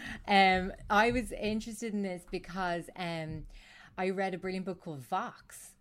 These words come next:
that was like, it's a dystopian kind of novel about how, um, women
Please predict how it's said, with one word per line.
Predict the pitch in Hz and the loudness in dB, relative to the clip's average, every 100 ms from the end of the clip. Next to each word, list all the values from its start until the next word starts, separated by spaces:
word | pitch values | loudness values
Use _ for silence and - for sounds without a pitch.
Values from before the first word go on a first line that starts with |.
| _ - | _ -8
that | 175 165 - | -4 -4 -4
was | 180 170 | -8 -6
like, | 175 170 170 - | -4 -4 -4 -10
it's | 175 | -10
a | 180 | -10
dystopian | 175 170 - 180 175 175 170 165 | -6 -8 -4 -2 -2 -4 -8 -8
kind | 165 156 | -8 -6
of | 151 135 | -8 -8
novel | 160 156 156 156 151 - | -4 -4 -4 -4 -4 -6
about | 147 151 147 151 | -4 -4 -4 -8
how, | 160 147 147 143 147 - - _ _ | -8 -6 -6 -8 -12 -16 -20 _ _
um, | 160 151 147 147 147 143 - - - - | -8 -6 -4 -6 -8 -12 -16 -20 -18 -8
women | 170 180 180 170 | -4 -4 -4 -6